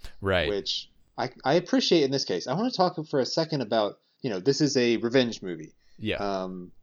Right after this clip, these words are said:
Speaker 2: I guess, like, it, it isn't what I was expecting, but it
Speaker 1: Yeah.
Speaker 2: technically is.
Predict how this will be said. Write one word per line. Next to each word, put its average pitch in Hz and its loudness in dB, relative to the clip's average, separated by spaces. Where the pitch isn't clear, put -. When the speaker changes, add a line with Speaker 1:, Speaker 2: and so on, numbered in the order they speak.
Speaker 2:
I 95 -8
guess, - 2
like, 104 -2
it, 107 -4
it 107 -2
isn't 110 -8
what 104 -4
I 98 -6
was 90 -8
expecting, 98 -4
but 98 -6
it 95 -8
Speaker 1:
Yeah. 104 -14
Speaker 2:
technically 120 -2
is. - -6